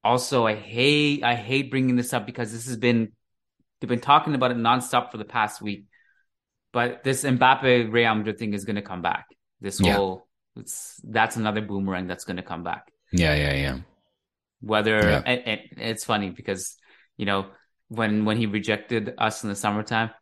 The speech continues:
Speaker 1: everyone was like, "Fuck that guy." Now the way he's playing now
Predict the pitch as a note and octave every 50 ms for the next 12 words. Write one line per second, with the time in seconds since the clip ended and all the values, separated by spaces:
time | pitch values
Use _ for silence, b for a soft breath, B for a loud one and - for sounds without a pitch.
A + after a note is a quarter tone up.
0 | _ _ - G#2+ G2+ G2+ G#2+ G2+ G2+ G2+ G2 G2+ G#2 G2+ F#2 F#2 - - - -
1 | G#2 G2 - - G#2 G#2 - - G#2+ G#2 G2 G#2 - - B B B B B B
2 | B B B B B B B B B B B B B B B B B B B _
3 | _ _ - G#3+ A#3+ - - - - - - - - - A2 A2 A#2 C3 D3+ D#3+
4 | D#3 D3 D3+ D#3 C#3+ E3 E3 - - - D#3 D3+ D#3 C#3+ C3+ C3+ C#3 D3+ E3 F#3
5 | F#3 -